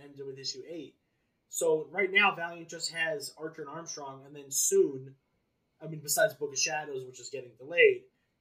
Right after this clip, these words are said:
it has, uh, Bloodshot Unleashed. But it's just, it, it's driving me up a wall just a little bit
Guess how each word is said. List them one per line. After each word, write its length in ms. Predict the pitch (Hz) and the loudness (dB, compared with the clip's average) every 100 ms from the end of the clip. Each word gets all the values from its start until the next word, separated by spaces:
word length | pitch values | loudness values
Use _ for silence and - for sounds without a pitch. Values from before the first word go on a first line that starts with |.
| _ | _
it 120 | 143 | -12
has, 460 | - 151 135 131 123 | -2 -2 -2 -6 -14
uh, 400 | 127 120 - 110 143 | -14 -12 -10 -10 -10
Bloodshot 360 | 147 143 135 | -6 -6 -6
Unleashed. 440 | 127 190 - - - _ | -10 -10 -10 -14 -20 _
But 60 | - | -10
it's 120 | - | -4
just, 160 | - - | -4 -6
it, 140 | - _ - - _ _ _ _ _ _ _ _ _ | -14 _ -20 -20 _ _ _ _ _ _ _ _ _
it's 80 | - | -2
driving 320 | 240 254 269 | 0 0 0
me 100 | 240 | 2
up 120 | 220 170 | 4 2
a 40 | |
wall 540 | 143 131 127 107 - - | 0 0 -2 -4 -10 -14
just 160 | 165 190 | -10 -6
a 40 | |
little 280 | 160 143 127 | -4 -2 -4
bit 200 | - | -6